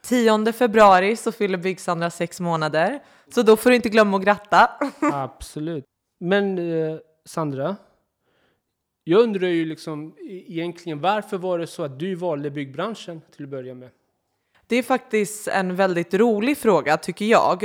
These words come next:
Speaker 1: För att när jag var nitton år gammal så ville jag ha ett sommarjobb och går in i en byggvaruhandel med min sommarklänning.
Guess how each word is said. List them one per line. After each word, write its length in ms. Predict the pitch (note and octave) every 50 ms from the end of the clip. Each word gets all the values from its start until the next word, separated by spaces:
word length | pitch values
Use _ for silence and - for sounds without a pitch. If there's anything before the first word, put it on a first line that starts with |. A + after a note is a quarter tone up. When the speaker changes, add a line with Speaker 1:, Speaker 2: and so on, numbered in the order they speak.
| - -
Speaker 1:
För 240 | - - A3 G3 F#3
att 280 | F#3 F3+ F3+ - - - -
när 140 | F#3 F#3+ G#3
jag 100 | A3+ A#3
var 100 | A#3+ A#3+
nitton 280 | A3+ G#3 - - F3+ E3+
år 100 | E3 E3
gammal 520 | E3+ E3+ D#3+ D3+ D3+ D#3 E3 F#3+ B3 B3 -
så 220 | - - - F3+ E3+
ville 220 | D#3+ E3 E3 E3+
jag 100 | D#3+ D#3+
ha 180 | D3 D#3 D3+ D3
ett 100 | D3+ -
sommarjobb 680 | - F#3+ F3 D#3+ D3+ D3+ C#3+ B2 D3 F#3+ G#3 A3+ C#4 - - - - -
och 540 | - _ - - G3+ G3 - - _ - F3+ F3+
går 180 | E3+ G3 F#3+ -
in 260 | F#3+ G3 G#3+ B3+ B3+
i 40 | A3
en 140 | G3 G3
byggvaruhandel 1000 | F3+ A3 G3 E3 D#3+ E3 D#3+ D#3 E3 E3 D#3 D3+ D#3 D#3 D3+ D#3 E3 G3 A3+ G3+
med 260 | F#3 F#3+ F3 E3+ E3+
min 160 | E3 E3 D#3+ D#3
sommarklänning. 920 | - F3+ E3+ D#3+ D3+ D3 D3+ - - D#3+ D3+ D3 D3+ E3 F#3+ G#3+ B3+ C#4+